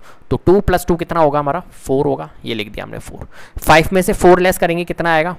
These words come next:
वन आएगा, और जो नेक्स्ट वाला पेयर होता है उसको पूरा नोट कर लेते हैं, तो वन ट्वेंटी नाइन, ठीक है, वन ट्वेंटी नाइन। अब देखिए यहाँ पर फ़ोर है,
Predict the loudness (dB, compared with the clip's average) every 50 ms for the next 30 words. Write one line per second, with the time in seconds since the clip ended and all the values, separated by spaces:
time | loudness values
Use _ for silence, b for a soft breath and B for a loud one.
0 | -12 -4 -2 -2 0 0 0 -2 0 -2 -4 -6 B B B B B -2 0 2
1 | 2 2 2 2 2 2 2 0 0 2 2 4 4 4 2 2 0 2 2 4
2 | 4 4 2 2 2 2 2 2 0 -4 -8 -6 -4 -4 -2 -2 -2 -4 -2 0
3 | 2 2 0 0 -2 -4 -4 -4 -6 -8 -12 -12 -12 -12 -16 -16 -16 -16 -14 -14
4 | -14 -10 -2 -2 -2 -2 -2 -6 -8 -8 -8 -10 -16 -16 -16 -20 -20 -20 -20 -20
5 | -20 -20 -20 -20 -20 -20 -20 -18 -14 -14 -12 -12 -8 -6 -6 -4 -4 -6 -10 -10
6 | -14 -18 -20 -20 B B B B B B 0 4 4 2 2 4 2 4 4 4
7 | 4 2 0 -2 0 0 2 4 4 4 2 0 -4